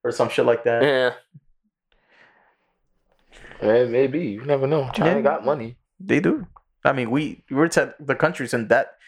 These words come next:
Speaker 1: The U S is in debt to China for, like,
Speaker 2: A lot.
Speaker 1: God, billions.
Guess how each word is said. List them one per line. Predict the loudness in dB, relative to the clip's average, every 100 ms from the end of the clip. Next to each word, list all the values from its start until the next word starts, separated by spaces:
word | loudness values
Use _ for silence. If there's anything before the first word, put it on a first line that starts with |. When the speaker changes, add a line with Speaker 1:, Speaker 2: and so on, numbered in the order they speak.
| _ _
Speaker 1:
The | 2
U | 4 2
S | 0
is | -8
in | -2
debt | 0 0
to | -2
China | -6 -2 -2
for, | 0 -2
like, | -2 -6 _ _ -20 _ _ _ _ _
Speaker 2:
A | 2
lot. | 4 4 0 -6
Speaker 1:
God, | -18 _
billions. | -4 -2 0 -4 -8